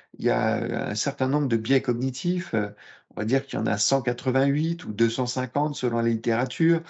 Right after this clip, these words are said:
Il y en a d'autres qui disent qu'il y en a cinquante qui sont vraiment impactants. Mais qu'il y en ait cinquante, cent quatre-vingt-huit ou deux cent cinquante, il y a un certain nombre de biais cognitifs. Un biais, c'est ce qui déforme ma perception de la réalité.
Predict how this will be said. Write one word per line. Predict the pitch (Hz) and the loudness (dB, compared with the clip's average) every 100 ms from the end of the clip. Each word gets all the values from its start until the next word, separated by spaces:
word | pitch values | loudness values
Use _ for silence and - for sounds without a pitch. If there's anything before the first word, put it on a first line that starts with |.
| - - - | -20 -20 -14
Il | - | -6
y | |
en | 107 | 0
a | |
d'autres | 123 123 | 0 0
qui | - | -6
disent | 127 127 | -4 -4
qu'il | 117 | -4
y | |
en | 110 | -4
a | 107 | -2
cinquante | - 143 139 151 165 147 | 0 0 2 2 2 0
qui | - | -8
sont | - 107 | -10 -8
vraiment | - 113 123 123 | -4 -2 0 2
impactants. | 117 127 - 165 165 170 170 - - - | 2 -2 -2 2 2 2 -2 -18 -20 -6
Mais | 113 | -4
qu'il | 110 | 0
y | 143 | 2
en | |
ait | 139 | 2
cinquante, | 135 160 151 160 160 143 | 2 0 0 0 0 -2
cent | - 147 | -4 -2
quatre-vingt-huit | 139 - 131 135 143 139 | -2 0 0 2 0 -2
ou | 123 | -2
deux | 120 | -2
cent | 120 117 | 0 -2
cinquante, | 113 110 151 175 170 - - - - | -2 0 2 2 0 -14 -20 -16 0
il | |
y | 127 | 4
a | |
un | 175 | 4
certain | 170 143 - | 2 -2 0
nombre | 147 156 147 - | 0 0 -2 -6
de | 113 113 | 0 0
biais | 104 113 139 175 170 | 0 -4 4 4 4
cognitifs. | 131 113 113 - 180 135 | 0 -2 -4 -4 -6 -4
Un | 117 | -4
biais, | 110 131 170 175 - - _ _ | -2 2 2 0 -6 -20 _ _
c'est | - 127 | -8 -4
ce | 120 | -4
qui | - 127 | -6 -10
déforme | 117 156 175 175 170 143 | 0 2 2 2 0 0
ma | 120 | -4
perception | 151 - 143 135 147 | -4 -6 -6 -6 -6
de | 135 | -4
la | 110 | -4
réalité. | 110 107 107 175 220 | -2 -2 2 2 0